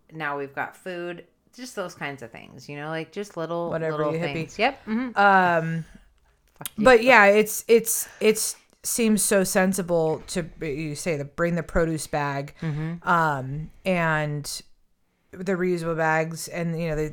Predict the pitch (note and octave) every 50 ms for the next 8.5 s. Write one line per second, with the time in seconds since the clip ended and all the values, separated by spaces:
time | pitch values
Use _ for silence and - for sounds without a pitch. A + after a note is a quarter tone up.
0 | - D#3+ D#3 D#3 D#3 D3 D3 D3 D3 C#3+ - - F3 D#3+ D#3 D#3+ D#3 D3+ D3 D3+
1 | D#3 D3 C#3 - D#3 D#3 D3+ D3 D3 C#3+ C#3+ - - E3 D#3 D#3+ D#3 D#3 D#3+ D3
2 | - - E3+ D#3+ D#3 D#3 D#3 D#3 D3+ D3 D3 C#3+ - - F3 E3+ F3+ G3+ A3 A#3+
3 | B3 A3 - - - - - - - - G3 F#3+ F#3+ F#3 - - - - - -
4 | G3+ G#3+ A#3 A#3+ C4 B3+ G#3 G#3+ B3 B3+ B3+ B3+ B3+ - - G3 F3+ D#3+ - -
5 | - G3+ F#3 F3 E3 E3+ F3+ F3 F#3 F3+ - - G3+ F#3 F#3 F#3 F#3 E3+ E3+ E3
6 | - F#3 F3 D#3+ - E3+ E3 E3 D#3+ D#3+ D#3 - - - E3 E3 E3 E3 E3+ E3
7 | D#3+ D#3+ D#3 D3+ D3+ C#3+ D3 E3+ D#3 D#3 D#3+ D#3 E3 D3+ F3+ F3 E3 E3 F3 D#3
8 | E3+ D#3+ D#3 D3+ E3 F3 G3+ G3+ - -